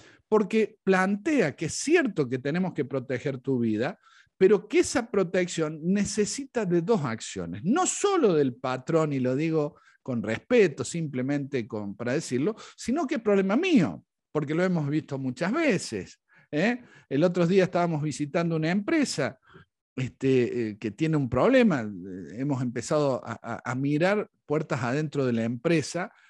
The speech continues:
la circulación vehicular en las, en las, en, en, en las empresas, en los, eh, predios de las empresas, porque como era un tema que, que no estaba antes, nunca nos habían planteado, pero empezamos a ver en la siniestralidad,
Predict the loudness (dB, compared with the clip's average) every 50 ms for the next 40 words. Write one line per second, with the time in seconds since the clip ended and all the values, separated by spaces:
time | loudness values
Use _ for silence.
0 | _ -8 -8 -6 -4 -4 -4 -4 -2 -2 -2 -2 -2 -2 -2 -2 0 0 0 -2
1 | -2 -2 -2 0 2 2 2 0 -2 -4 -6 -6 -6 -4 -4 -6 -8 -10 -12 _
2 | _ -20 -20 -20 -20 _ _ -8 -6 -4 -4 -4 -4 -6 -8 -10 -14 -14 -12 -10
3 | -10 -10 -10 -10 -8 -8 -8 -8 -10 -10 -8 -8 -8 -8 -8 -8 -8 -8 -4 -2
4 | 0 0 0 0 -2 -4 -2 -4 -4 -4 -4 -4 -6 -8 -12 -14 -12 -10 -8 -8
5 | -8 -10 -6 0 2 2 4 4 2 0 0 -2 -6 -6 -6 -8 -6 -2 0 0
6 | 0 2 0 -4 -4 -4 -6 -6 -6 -6 -6 -4 -2 0 2 2 4 4 4 2
7 | 2 0 -2 -2 0 0 0 -2 -4 -4 -2 -2 -2 -2 -4 -6 -6 -4 -2 0
8 | 2 0 0 0 0 0 0 2 2 2 2 2 0 -2 -4 -4 -6 -8 -6 -6
9 | -4 -2 -2 0 0 0 0 -2 -2 -2 -2 -2 -2 0 0 0 -2 -2 0 0
10 | 0 0 0 0 0 0 0 0 0 -2 -4 -8 -20 -20 -20 -20 _ _ 0 2
11 | 2 2 2 0 -2 0 0 0 2 2 2 2 2 4 4 4 4 2 0 0
12 | -2 -4 -6 -6 -6 -6 -4 -4 -4 -4 -4 -4 -2 -2 0 2 2 2 2 0